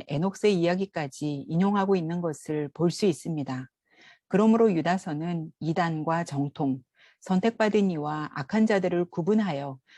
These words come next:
정통 신앙을 지키고 교회를 지키려는 것을 강조합니다.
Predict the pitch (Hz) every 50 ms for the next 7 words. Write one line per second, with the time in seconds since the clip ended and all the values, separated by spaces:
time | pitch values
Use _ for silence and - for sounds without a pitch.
0 | _ _ _ - 160 160 165 180 - 208 202 208 208 - - - 254 254 254 254
1 | 247 240 226 - 165 - - - 143 - 147 143 139 - _ _ _ _ _ _
2 | - - 170 170 175 175 175 190 202 202 196 196 - - - 185 214 208 202 208
3 | 202 185 156 139 143 - - 160 160 165 160 151 151 - - - 143 139 147 131
4 | 180 202 202 190 170 147 143 135 139 131 135 139 127